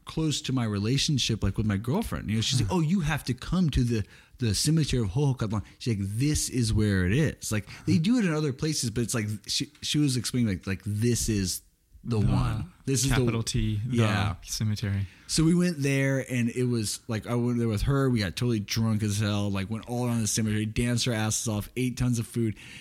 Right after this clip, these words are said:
Speaker 1: And it's
Speaker 2: Is
Speaker 1: this
Speaker 2: that the way most people approach it?
Speaker 1: That's exactly
Speaker 2: Or
Speaker 1: you
Speaker 2: is that
Speaker 1: have
Speaker 2: how
Speaker 1: to do
Speaker 2: you
Speaker 1: it.
Speaker 2: approach it?
Speaker 1: If you don't do that, you didn't do it the right way.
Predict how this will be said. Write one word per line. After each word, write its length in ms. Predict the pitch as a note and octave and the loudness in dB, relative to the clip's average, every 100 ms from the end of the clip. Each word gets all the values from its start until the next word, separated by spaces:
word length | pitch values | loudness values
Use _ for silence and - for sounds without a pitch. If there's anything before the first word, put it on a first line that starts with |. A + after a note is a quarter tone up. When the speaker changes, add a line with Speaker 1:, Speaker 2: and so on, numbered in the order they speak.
| - - | -16 -4
Speaker 1:
And 220 | D3 D3 | 0 2
it's 200 | D3 - | 2 -2
Speaker 2:
Is 40 | - | 0
Speaker 1:
this 160 | C#3 B2 | 2 4
Speaker 2:
that 180 | B2 | 2
the 80 | B2+ | 2
way 120 | A#2 | 2
most 220 | G#2 G#2+ - | 2 2 0
people 260 | G#2 G#2 | 0 0
approach 280 | G2 G2+ G#2 | -2 -2 -2
it? 80 | F#3+ | -2
Speaker 1:
That's 280 | A2+ A2+ G#2 | -2 -4 -4
exactly 400 | F#2 G#2+ F#2 F2+ E2+ | -4 -4 -4 -2 0
Speaker 2:
Or 80 | |
Speaker 1:
you 60 | B2 | 2
Speaker 2:
is 80 | G2 | 4
that 60 | A#2 | 4
Speaker 1:
have 80 | A2 | 4
Speaker 2:
how 60 | |
Speaker 1:
to 80 | A#2 | 4
do 100 | G#2 | 4
Speaker 2:
you 160 | A2 A2 | 2 2
Speaker 1:
it. 20 | |
Speaker 2:
approach 320 | F#2+ G#2 F#2 - | 0 -2 0 -2
it? 120 | - | -2
Speaker 1:
If 160 | C3+ B2 | -2 0
you 140 | D3 | 2
don't 260 | D#3 D3+ B2+ | 2 2 0
do 180 | B2+ B2 | -2 -2
that, 200 | A#2 A#2 | -4 -6
you 140 | A#2 | -8
didn't 300 | A#2 A#2 A2 | -8 -6 -2
do 180 | A2+ A#2 | 0 0
it 120 | A2 | 0
the 60 | - | -2
right 220 | G#2+ G#2 F#2+ | -4 -4 -2
way. 320 | A#2+ A#2 | -2 0